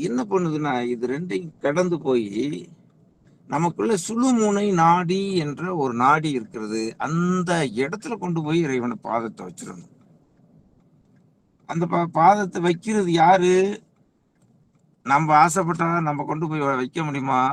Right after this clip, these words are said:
வைக்க முடியாது. இது இறையருள் தான் அது காரியப்படுது. அதுதான் மாணிக்கவாசகர் சொல்றாரு, "அவன் அருளாலே அவன் தாள், சிவன் அவன் என் சிந்தையுள் நின்ற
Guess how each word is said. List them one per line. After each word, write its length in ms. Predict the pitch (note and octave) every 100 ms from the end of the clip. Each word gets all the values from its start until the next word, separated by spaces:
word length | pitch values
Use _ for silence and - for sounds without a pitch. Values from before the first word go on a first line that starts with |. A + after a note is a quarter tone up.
| -
வைக்க 200 | G2+ B2
முடியாது. 360 | A2 G#2 G2 D#2+ - _ _ _ _ _ _ _
இது 260 | - D#3 D#3 A2+ B2
இறையருள் 600 | C3+ D#3 F3 D#3 C#3 B2+
தான் 200 | D#3 E3+
அது 160 | B2+ -
காரியப்படுது. 680 | A#2 C#3 C#3+ - A#2 G#2+ A#2+
அதுதான் 600 | - F#2 G#2 A#2 - F#3+
மாணிக்கவாசகர் 680 | E3 E3 D#3+ D3 C3 B2+ A2
சொல்றாரு, 260 | A2 A2+ -
"அவன் 300 | - B2 C#3
அருளாலே 600 | B2 C3+ B2+ A2+ G#2+ C#3 F3+ - _ _ _ _ _ _ _ - _
அவன் 440 | - B2 C3+ F3+ G#3+ - _
தாள், 360 | A2 - - - _
சிவன் 480 | - D#3 E3+ A3 G#3+
அவன் 300 | F3+ F#3+ G#3+
என் 260 | F#3 E3+ E3+
சிந்தையுள் 580 | E3+ F#3+ G#3 G#3+ F#3 D3
நின்ற 280 | F3+ G3+